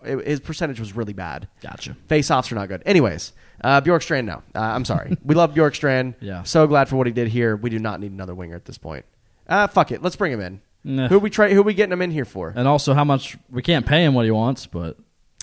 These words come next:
Speaker 1: Yeah, he's gonna have to take a massive pay cut. Like,
Speaker 2: granted, he's already under contract, so
Speaker 1: might
Speaker 2: that,
Speaker 1: have to go
Speaker 2: that,
Speaker 1: on a two, he
Speaker 2: that
Speaker 1: might have to
Speaker 2: literally can't happen.
Speaker 1: even go on a two-way contract.
Speaker 2: We would have to, Seattle would have to eat half the contract.
Speaker 1: Yes.
Speaker 2: Which is not happening.
Speaker 1: Uh, sorry, buddy. Sorry, sorry, Bjork
Speaker 2: <laughs>
Speaker 1: Swag. I still love you,
Speaker 2: Yeah.
Speaker 1: bud.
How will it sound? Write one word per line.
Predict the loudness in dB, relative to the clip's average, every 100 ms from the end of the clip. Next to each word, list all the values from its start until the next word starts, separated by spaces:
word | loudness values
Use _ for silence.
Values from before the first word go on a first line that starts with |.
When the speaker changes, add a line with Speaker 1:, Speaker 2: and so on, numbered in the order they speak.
| -2
Speaker 1:
Yeah, | 0
he's | 2
gonna | 0
have | -2 -2
to | -2
take | -4
a |
massive | -2 -2 -2 -4 -4
pay | -4 -4
cut. | -6 -8 -6
Like, | -6 -6 -6
Speaker 2:
granted, | 0 0 0
he's | 0 2
already | 0
under | 0 -4
contract, | -6 -4 -6 -8 -4
so |
Speaker 1:
might | 2
Speaker 2:
that, | 2
Speaker 1:
have | 2
to |
go | 2
Speaker 2:
that, |
Speaker 1:
on | 2
a |
two, | 2 0 0
he | 0 0
Speaker 2:
that |
Speaker 1:
might | 0
have | 0
to | 4
Speaker 2:
literally | 6 6 4
can't | 0 -4
happen. | -4 -6 -4
Speaker 1:
even | -2 0
go |
on | 0
a | -2
two-way | -4 -2 -4
contract. | -6 -8 -8 -10 -12 -20 _
Speaker 2:
We | -2
would | 0
have | 0
to, | -4 _ -20 -10
Seattle | -2 0 2
would | 2
have | 0
to | -4 -12
eat | -10
half | -8 -8
the | -10
contract. | -14 -14 -16 -20 _ _ _
Speaker 1:
Yes. | -8 -6 -8 -18 _ -12
Speaker 2:
Which | -10
is | -6
not | -8 -8
happening. | -12 -16 -20 _ _ _ _ _ _ _ _ _
Speaker 1:
Uh, | -8 -6 -4 -6 -8 -14
sorry, | -10 -6 -6
buddy. | -6 -10 -12 _
Sorry, | -10 -4 -2 -2
sorry, | 0 0 0
Bjork | -2 -4
Speaker 2:
<laughs> |
Speaker 1:
Swag. | -6 -4 -6 -4
I | -4
still | 0 0
love | 2 0
you, | -2
Speaker 2:
Yeah. |
Speaker 1:
bud. | -6 -8 -10